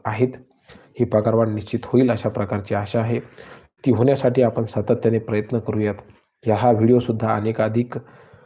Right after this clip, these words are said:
आशा सेविका, अंगणवाडी सेविकापर्यंत पोहोचवा, जेणेकरून तुमच्या पगारवाढीचा प्रश्न हा ज्वलंत प्रश्न होईल.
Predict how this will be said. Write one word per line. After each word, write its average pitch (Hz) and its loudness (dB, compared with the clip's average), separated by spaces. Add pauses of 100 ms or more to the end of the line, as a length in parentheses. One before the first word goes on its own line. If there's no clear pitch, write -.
(120)
आशा 110 0
सेविका, 120 2
अंगणवाडी 107 -2
सेविकापर्यंत 107 -6
पोहोचवा, 107 -4 (540)
जेणेकरून 123 4 (300)
तुमच्या 117 0
पगारवाढीचा 117 2
प्रश्न 107 -4 (300)
हा 110 -2
ज्वलंत 123 4
प्रश्न 123 0
होईल. 107 0